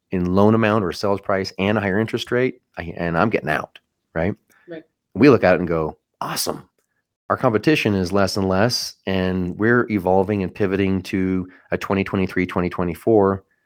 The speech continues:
Speaker 1: Again, we use the word avatar client, and we use the word avatar versus just client because who is that person? It isn't just demographic of, you know, thirty-five to forty-five making this much money.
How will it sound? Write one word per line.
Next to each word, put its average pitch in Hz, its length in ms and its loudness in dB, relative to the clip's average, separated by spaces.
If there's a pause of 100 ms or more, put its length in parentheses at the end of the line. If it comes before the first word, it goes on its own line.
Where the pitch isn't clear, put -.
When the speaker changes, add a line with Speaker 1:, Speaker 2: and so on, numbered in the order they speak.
(440)
Speaker 1:
Again, 101 280 2
we 95 80 4
use 95 120 2
the 92 80 -6
word 90 240 0
avatar 95 800 0 (220)
client, 90 420 -4
and 95 280 -2
we 98 60 2
use 98 120 2
the 98 60 -6
word 95 180 0
avatar 98 500 2
versus 90 500 -4 (400)
just - 180 -10
client 110 260 0
because 90 400 -2
who 113 200 4
is 110 120 0
that - 220 0
person? 110 360 -6
It 87 100 -2
isn't 107 180 0
just 98 300 -2
demographic 92 600 0
of, 85 240 0 (440)
you 90 60 -8
know, 85 500 -6
thirty-five 87 520 2
to 78 80 -10
forty-five 87 600 0
making 82 240 -4
this 78 160 -6
much 78 180 -12
money. 104 380 0